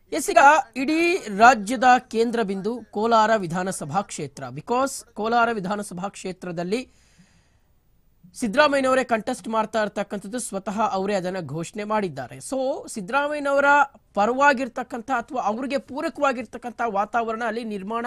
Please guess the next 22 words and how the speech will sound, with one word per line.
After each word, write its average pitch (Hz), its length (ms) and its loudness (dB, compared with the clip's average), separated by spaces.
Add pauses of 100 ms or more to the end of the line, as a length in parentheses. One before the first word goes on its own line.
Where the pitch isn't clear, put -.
(140)
ಆಗ್ಬೇಕು. 247 640 0 (580)
ಆದ್ರೆ, 320 540 6 (400)
ಆ, 339 60 4 (440)
ಒಂದಷ್ಟು 311 500 -2
ಡೆವಲಪ್ಮೆಂಟ್ಸ್ 247 760 -2
ಅನ್ನ, 226 160 -2 (280)
ಒಂದಷ್ಟು 240 480 -6
ಪರಿಸ್ಥಿತಿನ 240 680 -6
ಗಮನಿಸ್ತಾ 214 520 -4
ಇದ್ರೆ 202 280 -4
ಎಲ್ಲೋ 220 240 -2
ಒಂದು 233 220 -2
ಕಡೆ 226 320 -6
ಅವರ 196 260 -2
ವಿರುದ್ಧವಾಗಿರ್ತಕ್ಕಂಥ 220 1120 -4
ಪರಿಸ್ಥಿತಿ 208 640 -8
ಏನಾದ್ರೂ 190 340 -8
ನಿರ್ಮಾಣ 180 420 -6 (160)
ಆಗ್ತಾ 190 360 -2
ಇದೆಯಾ 156 360 -4
ಅನ್ನೋದು. 143 280 -6
ಯಾಕೆಂದ್ರೆ 254 680 -8